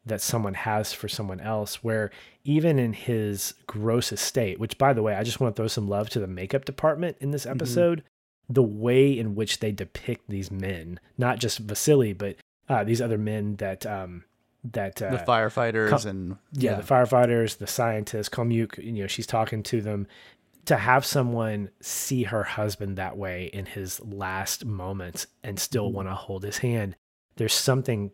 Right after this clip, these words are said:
Speaker 1: pretty amazing about that. And so I kinda came to the conclusion that she was like, "I don't care what I'm being exposed to. I don't care what it's doing for me." It, it just
Speaker 2: Right.
Speaker 1: kinda reinforces this idea of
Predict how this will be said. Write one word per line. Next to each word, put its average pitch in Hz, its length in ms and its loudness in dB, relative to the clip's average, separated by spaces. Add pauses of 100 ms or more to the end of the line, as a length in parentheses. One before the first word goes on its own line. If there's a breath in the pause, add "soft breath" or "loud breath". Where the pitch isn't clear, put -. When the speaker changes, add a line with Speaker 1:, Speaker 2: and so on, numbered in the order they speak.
(140)
Speaker 1:
pretty 127 420 6
amazing 101 400 -4
about 90 320 -8
that. 98 200 -4
And 117 120 -2
so 131 200 6 (280 loud breath)
I 151 80 6
kinda 175 180 6
came 147 220 4
to 127 40 4
the 127 60 4
conclusion 131 480 4
that 117 180 0
she - 140 0
was 127 100 2
like, 120 180 0
"I 131 80 8
don't 123 140 0
care 127 480 0
what 101 180 -6
I'm 98 120 -4
being 92 260 -8
exposed 90 460 -8
to. 98 80 -8
I 98 40 -4
don't 110 160 -6
care 143 300 4
what 113 140 2
it's 98 120 -10
doing 92 260 -10
for - 140 -14
me." 120 300 -14 (400 loud breath)
It, 165 200 2
it 143 120 4
just 143 140 4
Speaker 2:
Right. - 80 -12
Speaker 1:
kinda 139 340 6
reinforces 135 540 4
this 117 160 -2
idea 113 360 2
of 104 360 -2